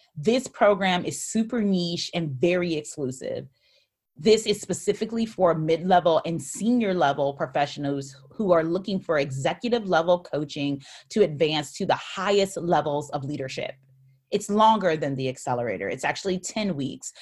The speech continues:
and it's more of an executive coaching style where I'll be working very closely with you on, um, strategy to really position yourself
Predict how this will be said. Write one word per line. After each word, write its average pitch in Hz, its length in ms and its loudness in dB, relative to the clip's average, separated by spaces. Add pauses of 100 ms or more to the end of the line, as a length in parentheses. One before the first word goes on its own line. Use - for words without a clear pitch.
(200)
and 175 160 2
it's 180 200 -2
more 190 200 4
of 214 100 4
an 240 60 0
executive 160 640 0
coaching 175 400 -2
style - 480 -4
where 156 240 2
I'll 165 160 4
be 220 160 0
working 160 560 -2
very 151 280 -2
closely 202 500 -4
with 151 200 -6
you 147 460 -6 (380)
on, 156 640 2 (400)
um, 190 120 -16
strategy 180 1040 0
to 185 180 -4
really 185 320 0
position 180 560 -4
yourself 196 540 2